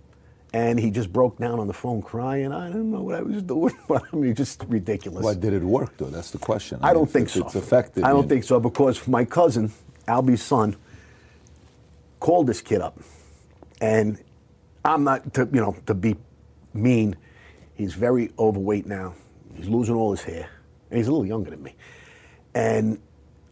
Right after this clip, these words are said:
Speaker 1: my cousin said, "What were you thinking?" He says, "Okay, so say you pull it off. They see a picture." He's putting pictures of me out. "This is me, this is m-,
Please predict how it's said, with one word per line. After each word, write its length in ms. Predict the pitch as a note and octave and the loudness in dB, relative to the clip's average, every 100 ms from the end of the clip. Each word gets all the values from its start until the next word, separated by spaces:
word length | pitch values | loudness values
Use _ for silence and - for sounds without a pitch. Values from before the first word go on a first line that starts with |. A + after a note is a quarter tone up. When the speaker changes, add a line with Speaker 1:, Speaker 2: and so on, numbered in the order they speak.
| - | -6
Speaker 1:
my 180 | B2 | -4
cousin 360 | A#2 F3 C#3 G#2+ | -4 -4 -6 -8
said, 340 | F#2+ G2+ G#2+ | -12 -12 -6
"What 100 | D3 | -6
were 80 | F3 | -2
you 100 | D#3+ | -2
thinking?" 400 | C3+ A#2 G#2 - - - - - - | -2 -4 -6 -8 -18 -20 -20 -20 -12
He 100 | A#2 | -8
says, 220 | B2 G#2+ A2 | -6 -4 0
"Okay, 280 | D3 G2+ | 0 -2
so 140 | F2 G2+ | -12 -10
say 220 | - F3+ | -4 -2
you 100 | G3 | -2
pull 280 | - D#3+ C3 | -2 0 2
it 40 | |
off. 360 | A2+ - - - _ - _ _ - _ - | 2 0 -10 -20 _ -20 _ _ -20 _ -8
They 220 | E2+ D#3 | 0 0
see 200 | D#3+ D#3+ | 2 0
a 60 | B2+ | 0
picture." 360 | - D#3 - | 0 -4 -4
He's 60 | B2+ | -6
putting 200 | - - | -4 -4
pictures 340 | C#3+ B2+ A#2+ | -4 -4 -4
of 60 | G2+ | -2
me 200 | G#2+ A#2 | -2 0
out. 280 | A#2 A2 - | -2 -6 -8
"This 180 | B2 A2+ | -8 -6
is 120 | F#2+ | -6
me, 180 | A#2 A2+ | -4 -4
this 200 | G#2 - | -6 -10
is 60 | - | -10
m-, 140 | B2 | -10